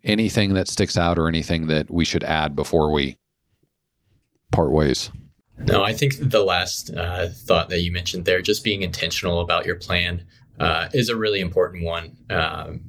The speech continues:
Speaker 2: I, I think we spoke about it a little bit earlier around this often takes a long time, and just making sure that you are going in the correct direction, uh, whether that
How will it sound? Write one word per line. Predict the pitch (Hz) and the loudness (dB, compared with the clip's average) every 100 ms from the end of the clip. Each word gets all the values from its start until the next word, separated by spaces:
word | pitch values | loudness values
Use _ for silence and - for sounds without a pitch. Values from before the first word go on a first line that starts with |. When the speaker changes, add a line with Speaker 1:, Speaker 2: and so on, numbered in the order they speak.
| - | -2
Speaker 2:
I, | - - | -2 0
I | 85 | -2
think | 87 95 90 98 | 0 0 0 -2
we | 92 | -2
spoke | 87 - 98 | 0 0 0
about | 92 92 | 2 0
it | 87 85 | -2 -2
a | |
little | 113 117 | -2 0
bit | 104 95 - - - | -4 -6 -8 -10 0
earlier | 98 95 90 80 80 _ 90 | 0 2 -2 -4 -6 _ -6
around | 90 87 85 82 - - - - - | -2 -2 -2 -6 -10 -20 -20 -20 -4
this | 110 107 | 0 0
often | 113 113 107 | -2 -2 -2
takes | 101 95 | -2 -4
a | |
long | 95 95 92 | -4 -6 -4
time, | 95 90 82 - _ | -2 -2 -4 -10 _
and | 95 85 87 87 - _ | 0 0 0 -6 -12 _
just | - 104 | 0 2
making | 104 98 104 | 0 0 -2
sure | - 98 | 0 0
that | 95 | 0
you | 101 98 | -2 -2
are | 90 | 0
going | 92 95 95 92 - | 0 0 -2 -6 -4
in | 98 98 | -2 0
the | 98 | -2
correct | - - 90 85 - | -4 0 0 0 0
direction, | 87 87 - 156 165 - - - - - | 2 2 0 0 -2 -8 -16 -18 -20 -4
uh, | 87 80 82 82 85 - | -2 0 -2 -8 -8 0
whether | 101 101 98 | 2 4 2
that | 95 90 - | 2 0 -4